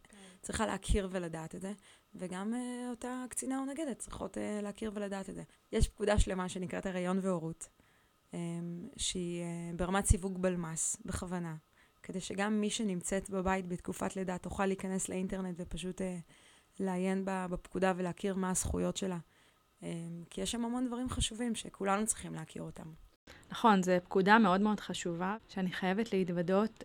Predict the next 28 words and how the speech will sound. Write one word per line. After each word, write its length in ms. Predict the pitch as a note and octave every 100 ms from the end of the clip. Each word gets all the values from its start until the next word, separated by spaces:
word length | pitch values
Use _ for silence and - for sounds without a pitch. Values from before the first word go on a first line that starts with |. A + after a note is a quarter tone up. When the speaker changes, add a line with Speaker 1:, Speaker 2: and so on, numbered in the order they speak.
| -
Speaker 1:
שעד 400 | - F3+ F3+ F3+
לפני 320 | G3 G3 F#3+
שהכרתי 800 | F3+ F3+ E3+ E3+ - F3 F3 F#3+
אותך, 400 | E3 - F#3 -
נטע, 280 | A3 G#3 B3+ C#4 - - - - - -
מעולם 340 | G3 F3+ F3 F#3
לא 80 | F#3+
עיינתי 480 | F3+ F3 F#3 F#3
בה, 180 | A3+ C4 D#4 - - - - -
ו-, 60 | E3+ E3+ E3 E3+ E3+ E3+
וכהכנה 720 | E3 E3+ E3 F#3 E3 - E3+ F#3
לפודקאסט 520 | F#3+ F#3 F3+ - F#3
הזה 200 | E3+ F3
קראתי 380 | E3+ F3+ E3 E3
אותה 200 | F3+ F#3 F3 - F#3+
מספר 360 | F3 - F3+ F3
פעמים. 480 | G3+ E3 E3+ G3+ B3 - - -
אנחנו 220 | F3+ F#3
גם 120 | F3
נצרף 420 | F3 - F#3+ F#3+
קישור, 460 | - F#3 - F3+ E3+ - - - - -
אה, 40 | E3 E3 E3 E3
לפודקאסט 580 | E3 F3 F3 - F#3+ G#3
הזה, 240 | G3+ C4 B3
כי 100 | -
באמת 320 | F3+ E3+ F#3 B3
אני 140 | A3+
חושבת 540 | - F3 G3 G3+ B3+